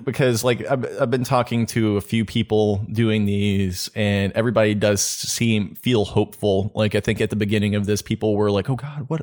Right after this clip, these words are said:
am I, what am I gonna do? What am I gonna do? How is this gonna work out?" But it,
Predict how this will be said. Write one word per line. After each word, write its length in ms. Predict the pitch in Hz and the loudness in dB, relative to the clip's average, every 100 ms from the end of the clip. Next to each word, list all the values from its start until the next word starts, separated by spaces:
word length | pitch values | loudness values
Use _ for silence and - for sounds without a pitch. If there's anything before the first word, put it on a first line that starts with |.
| - | -6
am 60 | |
I, 60 | 151 - | -10 -6
what 160 | - | -4
am 80 | 175 | -2
I 60 | 196 | 0
gonna 180 | 180 175 | -2 -2
do? 240 | 180 190 | 0 -2
What 120 | - | -2
am 80 | 170 | -2
I 60 | 165 | -2
gonna 100 | 160 | -2
do? 100 | 170 | 0
How 140 | 139 139 | 2 2
is 100 | 147 | 0
this 120 | 135 | -2
gonna 160 | 135 135 | -2 -2
work 220 | 117 - | -2 -2
out?" 220 | 131 - _ - - - _ - | -4 -4 _ -20 -20 -20 _ -2
But 200 | 113 107 | 0 2
it, 140 | 117 | 0